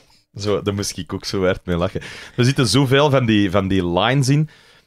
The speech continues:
Ik had ooit een maat, die was zo, die was zo mega geobsedeerd door, door Top Gun vroeger. Eh, Gwyn, als je aan het zien zit, gaat over, hè. Die heette Gwyn, zotte naam. Een, een, een jongen, een, een, een maat van mij toen ik opgroeide. En die had een, eh,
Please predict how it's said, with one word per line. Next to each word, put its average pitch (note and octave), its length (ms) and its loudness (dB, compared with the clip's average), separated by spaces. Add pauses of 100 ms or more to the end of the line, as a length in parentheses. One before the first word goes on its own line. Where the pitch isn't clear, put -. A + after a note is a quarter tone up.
Ik - 100 0
had A2 100 0
ooit C#3+ 200 2
een G2 160 2
maat, A2 240 2
die A2 140 0
was F#2 160 0
zo, F#2+ 200 0
die F#2 120 -4
was F2+ 140 0
zo G2 120 -2
mega G#2 840 -2
geobsedeerd F#2 880 -4
door, E2+ 320 -2
door D#2+ 280 -6
Top E2+ 280 -6
Gun D#2 360 -6
vroeger. E2 480 -6 (100)
Eh, D#2+ 380 -6 (1120)
Gwyn, G#2 420 -2
als - 140 -4
je - 80 -2
aan F2+ 60 0
het - 80 -8
zien G2+ 260 -4
zit, G#2+ 220 -6
gaat F2+ 160 -2
over, E2+ 260 0
hè. F#2 120 0 (360)
Die F#2 160 0
heette F#2+ 280 0
Gwyn, F2 380 -4
zotte F#2 300 -4
naam. F2 280 0
Een, E2 100 -2
een, E2+ 140 -2 (260)
een F2+ 60 0
jongen, G2 440 0
een, F2 200 -4
een, F2+ 320 -2
een F2+ 100 0
maat F#2+ 220 0
van A2 120 -2
mij A2 140 0
toen G#2 160 -6
ik E2+ 160 -8
opgroeide. A2+ 520 -2 (480)
En G2+ 100 -6
die G2+ 100 2
had G#2+ 200 -2
een, F#2+ 260 0
eh, E2+ 300 0